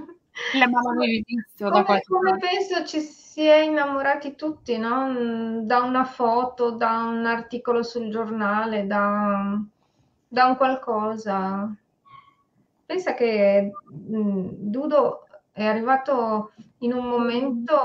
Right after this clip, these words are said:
Speaker 2: un po' particolare della, della mia vita. Eh,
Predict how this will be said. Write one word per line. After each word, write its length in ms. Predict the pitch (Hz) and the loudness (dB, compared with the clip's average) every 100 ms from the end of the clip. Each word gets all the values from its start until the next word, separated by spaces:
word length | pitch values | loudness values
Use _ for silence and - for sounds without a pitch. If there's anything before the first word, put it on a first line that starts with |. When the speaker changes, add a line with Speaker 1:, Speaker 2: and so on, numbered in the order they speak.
| 220 | 2
Speaker 2:
un 260 | 202 202 208 | 2 2 2
po' 160 | 220 | -2
particolare 880 | 220 240 - 208 214 214 190 190 202 | -4 -6 -6 -8 -4 0 0 0 0
della, 560 | 196 190 190 190 190 190 | -2 -2 -2 -2 -2 -2
della 180 | 190 190 | -2 -4
mia 200 | 190 196 | -2 -4
vita. 440 | 190 185 180 180 190 _ _ _ _ _ _ _ _ | -4 -4 -6 -14 -14 _ _ _ _ _ _ _ _
Eh, 480 | - 202 196 190 185 | -4 0 2 2 0